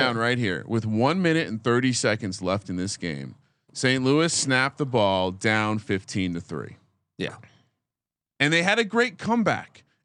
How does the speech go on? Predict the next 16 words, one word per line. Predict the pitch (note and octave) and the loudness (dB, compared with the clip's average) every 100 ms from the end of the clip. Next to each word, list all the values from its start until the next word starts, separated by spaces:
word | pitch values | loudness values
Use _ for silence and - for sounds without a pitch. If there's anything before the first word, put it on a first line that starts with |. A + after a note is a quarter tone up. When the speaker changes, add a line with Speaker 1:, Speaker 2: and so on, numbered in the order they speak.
| - | 0
Speaker 1:
And | E3+ C3 | 0 0
San | F3 F#3+ | 0 2
Antonio | G#3+ G3+ E3+ E3+ G#3 A3 | 2 0 0 0 2 0
showed | G3 - D#3 E3 G3+ | 0 2 2 2 0
they | D#3+ | 2
had | D3 | 2
a | A#2+ | 2
great | C#3+ D3+ | 0 0
crowd. | - C#3+ D3+ D#3+ D#3 | 0 2 2 2 0
They | B2+ | 2
were | A#2 D3+ | 2 2
dominant | C#3+ C#3 D3 E3 E3+ | 2 2 2 0 -2
most | A2+ B2 C#3+ | 0 0 0
of | C#3 | -2
the | B2 | 0
game. | A#2 C3 D3+ E3 | 2 2 0 -4